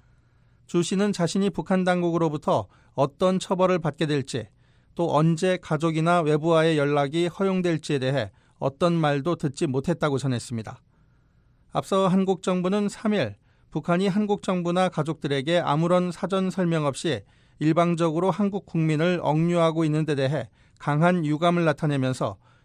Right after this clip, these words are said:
주 씨를 조속히 석방할 것을 촉구했습니다. 한국 통일부 임병철 대변인은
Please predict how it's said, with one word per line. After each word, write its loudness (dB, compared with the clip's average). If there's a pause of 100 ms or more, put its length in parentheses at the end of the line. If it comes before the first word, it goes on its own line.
주 -4
씨를 0
조속히 -2
석방할 0
것을 -4
촉구했습니다. -6 (720)
한국 -2
통일부 0
임병철 0
대변인은 -2